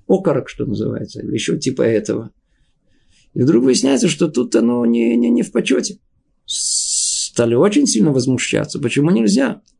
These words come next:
Сослались на всякие разные исследования о том, что вот, очень полезное мясо, необходимое, просто без него даже нельзя. И вот смотрите, какие они, какие они запрещают.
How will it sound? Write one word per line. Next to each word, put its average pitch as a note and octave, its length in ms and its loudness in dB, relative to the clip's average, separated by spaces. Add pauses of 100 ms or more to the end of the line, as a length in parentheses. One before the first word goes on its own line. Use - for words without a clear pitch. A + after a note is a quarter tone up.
(600)
Сослались D3+ 460 2
на C3+ 160 2
всякие B2+ 340 0
разные A#2+ 320 0
исследования F3 640 2
о - 20 -6
том, A#2 120 -4
что B2+ 180 -2
вот, F#3 320 -2 (520)
очень A#2+ 460 -2 (220)
полезное D3+ 600 4
мясо, A#2 460 -4 (280)
необходимое, C#3+ 1200 2
просто C3 240 -2
без A2+ 180 0
него C3 140 2
даже B2 200 0
нельзя. C3+ 540 0
И - 80 -4
вот C3+ 120 -6
смотрите, A2+ 340 -6
какие A#2 260 0
они, A2 240 -4 (400)
какие G#2+ 200 -4
они - 240 -2 (120)
запрещают. - 880 -4